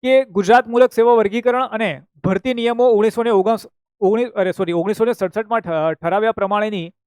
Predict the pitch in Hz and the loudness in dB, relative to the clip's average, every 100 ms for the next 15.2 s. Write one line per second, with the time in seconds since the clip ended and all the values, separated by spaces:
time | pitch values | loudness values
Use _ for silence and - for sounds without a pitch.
0 | _ _ _ 190 202 254 262 262 269 226 | _ _ _ 2 2 2 0 0 -2 -2
1 | 196 240 269 262 240 214 240 254 202 196 | -4 0 0 0 0 2 2 0 -2 -2
2 | 233 202 202 196 226 185 185 202 208 170 | -2 -2 -2 -2 -2 0 0 2 2 2
3 | 185 175 165 139 120 _ _ _ 208 226 | 2 0 -2 -6 -16 _ _ _ 0 4
4 | 269 - _ _ - 208 262 254 262 247 | 4 4 _ _ 0 0 0 -2 -2 -2
5 | 214 233 226 233 226 233 196 180 208 208 | 0 0 0 -2 0 0 2 2 4 4
6 | 202 147 135 _ _ _ _ 214 226 262 | 4 2 -12 _ _ _ _ 4 4 2
7 | 240 226 233 233 202 196 226 226 185 185 | -2 -2 -2 -2 -2 -2 2 2 2 -2
8 | 208 226 190 185 220 220 220 175 208 202 | -4 -4 -2 0 0 2 2 0 -2 -2
9 | 233 220 226 185 190 214 214 214 220 202 | 0 2 2 0 2 4 4 2 -2 -2
10 | 185 143 - 202 233 233 247 208 208 202 | -4 -2 -2 0 0 -2 -2 0 0 2
11 | 175 208 208 214 214 165 180 202 196 196 | 4 2 2 2 2 -2 -4 -2 0 0
12 | 170 135 _ _ _ 160 196 254 226 247 | -2 -8 _ _ _ -4 0 2 4 4
13 | 254 240 247 247 214 208 220 233 240 220 | 6 4 2 0 -2 -2 -2 0 0 2
14 | 233 247 233 226 226 208 208 220 226 202 | 2 2 0 -4 -4 -4 0 2 2 2
15 | 240 | 0